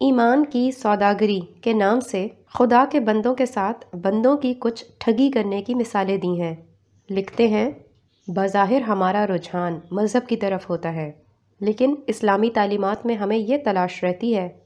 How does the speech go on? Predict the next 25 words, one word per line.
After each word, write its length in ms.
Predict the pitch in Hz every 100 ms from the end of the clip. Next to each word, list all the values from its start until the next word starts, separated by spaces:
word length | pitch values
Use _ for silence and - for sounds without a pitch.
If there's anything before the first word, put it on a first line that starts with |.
| _
कि 100 | - 254
कहाँ 320 | - 208 240 262
तक 160 | 254 -
चीज़ें 420 | 214 208 202 240 - 190
जायज़ 400 | 175 196 240 240
की 140 | 214
जा 160 | 196 185
सकती 360 | 185 180 185 175
हैं।" 160 | 175 165 - _ _
मसलन, 460 | 208 220 226 240 302 - - _ _ -
एक 280 | 247 285 -
ईरानी 340 | 226 208 220 262
ने 100 | 277
कहा 240 | 247 226
है 180 | 226 226 294
कि 140 | - -
आपके 320 | 202 233 - 254
यहाँ 300 | 214 208 247 -
शराब 380 | - 226 226 240
का 120 | 247
इस्तेमाल 440 | 247 233 214 196 226
बहुत 280 | 208 254
कम 220 | - 202 190
है, 160 | 165 160 - _ _ _ -
हालांकि 500 | 202 202 208 247